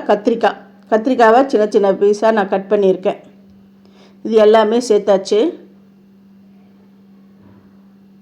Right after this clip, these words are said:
அப்புறமா இதுக்கு சாம்பார் பொடி ஒரு ரெண்டு ஸ்பூன் சேர்த்துக்கிறேன். உங்களுக்கு என்ன அளவு வேணுமோ காரத்துக்கு ஏத்த மாதிரி சேர்த்துக்கோங்க.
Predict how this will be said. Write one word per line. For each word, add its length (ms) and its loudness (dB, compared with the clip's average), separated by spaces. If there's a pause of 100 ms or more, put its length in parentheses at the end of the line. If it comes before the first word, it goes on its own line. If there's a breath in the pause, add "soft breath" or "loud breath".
(720 soft breath)
அப்புறமா 380 2
இதுக்கு 220 0 (100)
சாம்பார் 420 4 (480)
பொடி 220 0 (840 soft breath)
ஒரு 160 6
ரெண்டு 240 2
ஸ்பூன் 300 2
சேர்த்துக்கிறேன். 500 2 (800 soft breath)
உங்களுக்கு 360 4
என்ன 120 2 (100)
அளவு 200 4 (100)
வேணுமோ 280 4 (180)
காரத்துக்கு 420 2
ஏத்த 240 0
மாதிரி 200 -2
சேர்த்துக்கோங்க. 440 -2